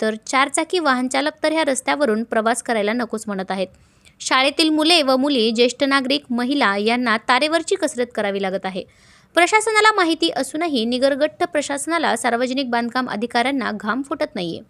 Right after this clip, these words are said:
आणि राजकारण्यांना तर याच्याशी काहीही देणं घेणंच नसतं. त्यांना हवे असतात ती फक्त सर्वसामान्यांची मते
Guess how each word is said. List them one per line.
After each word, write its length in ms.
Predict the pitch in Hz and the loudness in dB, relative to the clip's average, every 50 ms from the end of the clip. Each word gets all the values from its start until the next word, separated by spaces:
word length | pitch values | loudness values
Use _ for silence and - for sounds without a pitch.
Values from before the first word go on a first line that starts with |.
| _ _ - | _ _ 0
आणि 320 | - 240 254 277 311 339 349 | 2 4 4 4 4 4 4
राजकारण्यांना 880 | 320 311 269 285 330 - - - 330 320 320 320 320 330 320 330 330 339 330 | 4 4 4 4 4 2 2 4 4 4 4 4 2 2 2 2 2 2 2
तर 220 | 311 240 208 220 233 | 4 4 4 4 2
याच्याशी 640 | 247 233 214 214 214 - 269 269 269 - 247 214 220 - | 2 0 0 0 0 -2 -2 -2 -2 -2 -2 -2 -4 -2
काहीही 380 | - 220 214 220 254 262 277 302 | -2 -2 -2 0 0 0 0 0
देणं 280 | 277 247 233 214 220 214 | 2 0 0 0 0 -2
घेणंच 320 | 202 226 214 240 262 - | -4 -4 -4 -4 -4 -6
नसतं. 320 | 233 208 208 - - - - - _ _ _ _ - | -6 -6 -6 -6 -6 -8 -8 -10 _ _ _ _ -2
त्यांना 220 | 233 226 240 254 262 | 0 0 2 2 2
हवे 260 | 240 247 226 240 254 | 2 2 2 4 4
असतात 300 | 247 262 - - 277 294 - | 2 2 0 -2 -4 -4 -2
ती 60 | - 302 | -4 -6
फक्त 260 | - - - - 349 | -6 -6 -8 -6 -6
सर्वसामान्यांची 880 | 320 - 262 226 220 220 226 208 196 196 196 202 196 196 196 - 247 | -4 -2 -2 -2 -2 -2 -4 -6 -6 -4 -6 -6 -6 -6 -6 -6 -6
मते 240 | 226 202 175 - 170 | -6 -6 -6 -8 -10